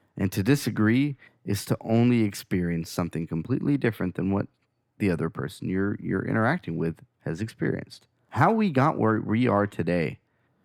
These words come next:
is completely based on what we experienced throughout our lives, how that impacted us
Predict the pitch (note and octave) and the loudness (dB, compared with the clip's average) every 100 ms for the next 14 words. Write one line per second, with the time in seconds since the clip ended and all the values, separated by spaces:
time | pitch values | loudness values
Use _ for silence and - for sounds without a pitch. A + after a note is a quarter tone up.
0 | _ - G#2 - A2+ - E3+ E3 D3 A2+ | _ -6 -4 -2 -4 0 0 2 0 2
1 | C3 C3 - C#2 A#2+ F#2+ - G#2 B2+ C#3+ | 2 2 -2 -2 -2 -4 -4 0 4 4
2 | A2+ - - E2 D#2+ - - C#2 C2+ A1+ | 0 -6 -4 -4 -4 -6 -4 -2 -2 -2
3 | G1+ - - - _ _ - F#2 E2 G#2+ | -4 -6 -12 -20 _ _ -2 0 2 2
4 | C#3 C3 C3+ C3+ C3 B2+ - _ | 4 4 4 0 0 -2 -6 _